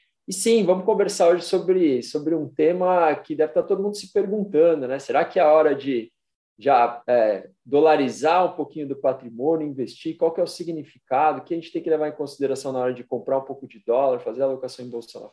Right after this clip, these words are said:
fora? Vamos falar um pouquinho sobre isso.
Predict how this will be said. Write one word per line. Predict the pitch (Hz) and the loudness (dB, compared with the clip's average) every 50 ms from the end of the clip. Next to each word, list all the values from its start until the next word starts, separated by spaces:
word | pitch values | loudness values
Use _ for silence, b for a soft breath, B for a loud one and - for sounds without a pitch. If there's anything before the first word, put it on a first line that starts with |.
| _ _ | _ _
fora? | 120 127 147 151 151 147 139 B B B B B _ | 0 2 2 2 2 0 -2 B B B B B _
Vamos | 123 127 123 - | -18 -18 -10 -2
falar | - 147 143 151 | 0 0 2 0
um | 151 | -2
pouquinho | 160 151 151 - 156 143 | -4 -8 -10 -10 -14 -14
sobre | - - 156 147 151 147 | -10 -10 -10 -6 -6 -6
isso. | 127 117 113 113 - - - - _ _ | -6 -6 -8 -12 -16 -20 -20 -20 _ _